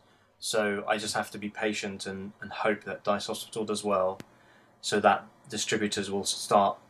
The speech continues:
buying our other games, our Pocket games, our family-friendly games,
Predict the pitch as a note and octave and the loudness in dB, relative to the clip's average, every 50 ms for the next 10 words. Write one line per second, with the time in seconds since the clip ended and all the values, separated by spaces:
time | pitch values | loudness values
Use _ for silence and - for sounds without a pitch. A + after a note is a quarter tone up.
0 | - - - - - A2 G#2+ G#2 G2 F#2+ F#2 F#2+ G2+ G2+ - G#2 G2 F#2+ F#2+ F#2+ | -20 -20 -12 0 6 8 8 8 6 4 0 -4 -6 -6 -4 -2 0 0 0 0
1 | F#2+ F#2+ F#2 F#2 F#2 - - _ _ _ - - _ _ - G#2 G2+ G2 F#2+ - | 2 0 0 -2 -2 -8 -14 _ _ _ -20 -20 _ _ 0 0 0 0 0 0
2 | G#2 G2 F#2 F#2 F2 F2 F2 - - B2+ A2+ - A#2 A#2 - A#2+ A2+ A2 A2 A2 | 2 0 0 -2 -2 -2 -2 0 0 0 0 0 -2 -2 0 2 2 4 4 2
3 | G#2+ G#2+ G#2 G#2 - - - G#2 G#2+ G2+ G2+ G2 F#2+ F#2 - G#2+ A2 A2+ A#2+ A#2+ | 0 0 -2 -2 -4 -4 0 0 0 0 0 0 -2 0 4 4 4 4 4 2
4 | A2+ G#2+ A#2+ A2+ A2 G#2+ G#2+ G#2 A2 G#2+ G#2 G#2 G#2 G#2 G#2 G2 G2+ G2+ - - | 2 4 4 4 4 2 0 2 6 6 6 6 4 0 0 -2 -4 -4 -4 -4
5 | - | -4